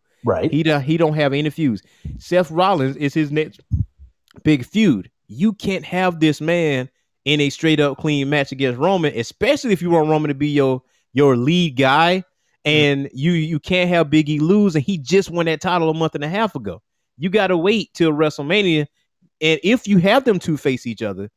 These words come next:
Speaker 2: then you have a clean
Speaker 1: Well,
Speaker 2: match
Speaker 1: what,
Speaker 2: at that point.
Speaker 1: what determines the length of, of the time frame? Like, how do, how do you determine the length, E?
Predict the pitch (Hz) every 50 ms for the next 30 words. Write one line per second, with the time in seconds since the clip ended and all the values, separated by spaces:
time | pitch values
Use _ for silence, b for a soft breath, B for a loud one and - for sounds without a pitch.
0 | _ _ _ _ _ 104 101 101 104 135 208 285 311 285 196 139 107 87 92 95
1 | _ _ _ _ _ _ - 131 147 165 156 165 151 135 123 127 123 - - 143
2 | 131 117 113 107 165 160 151 135 135 170 185 202 185 127 113 110 117 113 - 110
3 | 98 87 - - 123 135 180 180 156 170 147 - 160 165 160 156 143 - - -
4 | 117 110 123 139 165 143 113 - - - - 127 127 120 117 - - - 120 110
5 | 107 101 - - 151 165 165 151 - - 117 101 87 82 - - _ _ _ _
6 | _ _ _ _ _ _ _ _ _ _ _ _ _ _ _ _ _ _ _ _
7 | _ _ - 135 143 131 123 123 110 - - 175 190 175 175 180 175 B B B
8 | B - 180 196 190 165 165 143 131 143 185 175 143 127 - - 147 143 131 123
9 | 120 113 117 123 117 104 - - - 98 87 76 _